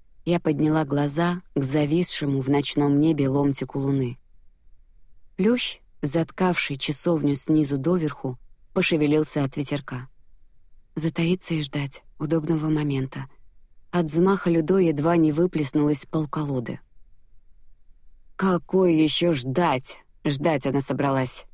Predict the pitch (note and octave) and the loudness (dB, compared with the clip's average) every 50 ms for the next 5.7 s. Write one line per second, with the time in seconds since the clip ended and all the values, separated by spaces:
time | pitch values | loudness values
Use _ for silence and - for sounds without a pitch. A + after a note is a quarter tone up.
0 | - - - - - C3 - - - D#3 D3 - - D3+ D3 D3 C#3+ D3+ D3 - | -14 -6 -2 -2 0 0 0 -2 -2 -2 -4 -2 2 2 4 4 4 2 0 -2
1 | - - - - - - - - - - - - E3+ E3+ E3 C#3 D#3+ D#3 D3+ E3+ | -8 -14 -20 -20 -20 -20 -20 -20 -20 -10 -4 -2 0 0 0 0 0 2 2 2
2 | F3+ F3+ E3 C#3+ C3 - - E3 D#3+ D#3 D3+ D3 C#3+ C3+ D#3 F3 F#3+ F#3+ E3+ D3 | 2 2 2 0 -2 -4 -2 0 0 0 0 0 -2 -2 -2 -2 0 0 -2 -4
3 | C3+ C3 - - E3+ D#3 D3 D3+ D3+ D3 C#3+ - F#3+ F#3 - - - - B2+ B2+ | -6 -6 -2 -2 0 2 2 0 0 -2 -4 -4 -4 -4 -4 -6 -8 -8 -10 -10
4 | - - - - D#3+ D#3+ D3+ - - D3 - - D3 D3+ C#3+ C3+ D3+ D3+ D#3 D3 | -10 -10 -4 0 0 0 0 -2 -6 -8 -6 -4 -2 -2 -2 -2 -2 -2 -2 -2
5 | C3+ - C#3+ C#3 C3+ C#3+ C#3 - C#3+ B2+ B2 B2 C3 | -2 -2 -4 -2 -4 -4 -6 -6 -6 -6 -6 -6 -8